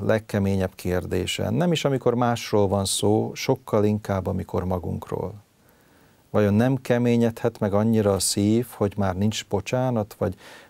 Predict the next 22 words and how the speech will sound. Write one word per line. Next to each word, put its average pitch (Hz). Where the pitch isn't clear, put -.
nincs 185
az 143
a 117
tett, -
amire 131
már 113
az 107
Isten 117
is 98
azt 107
mondja, 101
hogy 95
ha -
ezt -
is 113
megbocsátanám, 107
ellent 92
mondék 92
maga-, 101
ellent 113
mondanék 104
magamnak? -